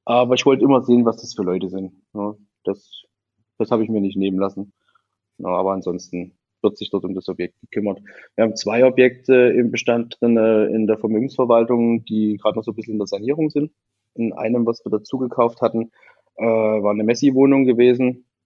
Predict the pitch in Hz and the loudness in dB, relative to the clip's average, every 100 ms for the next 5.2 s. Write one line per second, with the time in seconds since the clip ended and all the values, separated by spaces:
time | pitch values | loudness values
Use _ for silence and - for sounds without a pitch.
0 | - 110 110 110 107 113 107 107 110 110 | -2 0 2 2 2 0 -2 -4 2 2
1 | 135 - - 107 110 113 110 110 107 104 | 0 -6 -14 -2 -2 -2 -2 -2 0 0
2 | 101 107 127 - 120 117 110 113 110 107 | 0 -2 -4 -2 -2 0 -2 -2 -2 -2
3 | - 110 104 - 101 101 113 123 110 - | 0 0 0 -6 -6 -2 0 0 -4 -4
4 | 92 101 95 101 107 117 - - 101 127 | -2 -2 -2 0 0 0 -4 -8 -6 -4
5 | 147 | -6